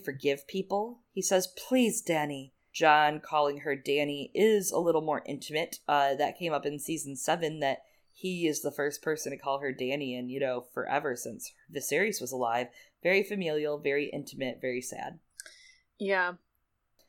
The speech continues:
Speaker 1: Jon, like, begs her, like, "Forgive people, make them see, you know, how it is, that how you are as a ruler, that you're a good ruler. We can change it, Dany."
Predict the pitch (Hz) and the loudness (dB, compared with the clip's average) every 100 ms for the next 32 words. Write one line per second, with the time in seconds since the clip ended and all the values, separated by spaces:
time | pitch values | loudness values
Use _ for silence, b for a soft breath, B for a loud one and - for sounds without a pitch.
0 | _ 196 - 185 214 254 185 - - 175 | _ -8 4 8 8 6 2 0 4 4
1 | 180 180 165 - 196 - 240 226 - 226 | 4 -2 -2 -4 -6 2 4 4 -2 -6
2 | 214 196 196 196 b b 196 202 - 226 | 0 2 2 0 b b 4 6 6 4
3 | 214 - 214 208 190 175 185 185 165 160 | 6 2 2 0 0 -2 0 6 8 8
4 | 151 - - 185 175 170 185 165 156 151 | 6 2 6 8 10 8 8 6 4 6
5 | 165 175 185 143 170 180 170 160 180 196 | 6 6 6 8 8 8 2 -4 -2 2
6 | 170 160 151 151 156 - 185 180 185 202 | 4 4 2 0 0 4 4 4 0 4
7 | 190 170 170 185 208 - 175 190 196 170 | 6 6 4 0 0 0 2 2 4 4
8 | 107 151 143 147 151 | 4 2 0 0 -4